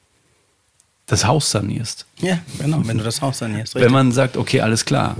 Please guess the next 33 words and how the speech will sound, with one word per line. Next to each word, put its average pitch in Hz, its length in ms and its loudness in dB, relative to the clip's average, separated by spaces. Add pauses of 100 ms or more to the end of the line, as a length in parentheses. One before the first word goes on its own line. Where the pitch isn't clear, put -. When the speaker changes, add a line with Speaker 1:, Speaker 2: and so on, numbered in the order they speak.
Speaker 1:
Status 135 560 0
quo 120 400 4
ist, - 420 -2
ich 139 260 2
glaube 120 400 2
über 107 220 2
mich, 110 360 -2 (500)
ich - 160 -8
bin 113 160 4
Legastheniker, 113 720 2
ich 98 140 0
kann 113 420 2
gar 98 200 0
nicht 101 220 -2
schreiben. 101 600 2 (600)
Alright, 117 400 6
lass 104 180 0
uns 117 100 -2
doch 113 140 -4
das - 160 -6
mal 107 160 0
überprüfen. 107 640 -2 (100)
Speaker 2:
Ganz 151 160 4
Speaker 1:
Ist - 80 2
das 127 80 6
Speaker 2:
genau. 104 80 2
Speaker 1:
wirklich 165 260 4
so?“ 101 240 -2
Speaker 2:
Stimmt 127 300 2
das, 98 160 0
ganz 101 180 -4
genau, 104 260 0
ja. 104 120 -2